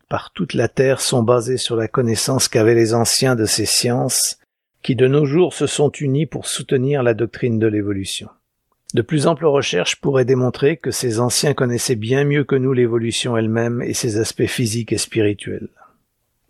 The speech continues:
Chez les anciens philosophes, l'évolution était un théorème universel,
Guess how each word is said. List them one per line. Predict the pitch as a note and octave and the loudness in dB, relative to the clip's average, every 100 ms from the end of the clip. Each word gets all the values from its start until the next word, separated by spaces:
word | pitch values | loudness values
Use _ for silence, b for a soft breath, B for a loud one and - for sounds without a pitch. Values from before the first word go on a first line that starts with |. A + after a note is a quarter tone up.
| _ _ | _ _
Chez | - D3 | 0 2
les | B2+ C3 | 4 4
anciens | D#3+ C#3 F3 | 2 2 0
philosophes, | - E3+ E3+ D#3 F3+ - | 2 2 4 4 2 0
l'évolution | C#3+ C#3+ D3+ D3+ - E3+ | 0 2 2 0 0 0
était | C#3+ D3 D3 | 0 0 -2
un | C3+ | 0
théorème | D#3 D3+ C#3 D3 C#3 | 2 2 4 2 0
universel, | C3+ C3 B2 - - G#2 G#2+ A#2 | 0 0 0 0 -4 -4 -4 -6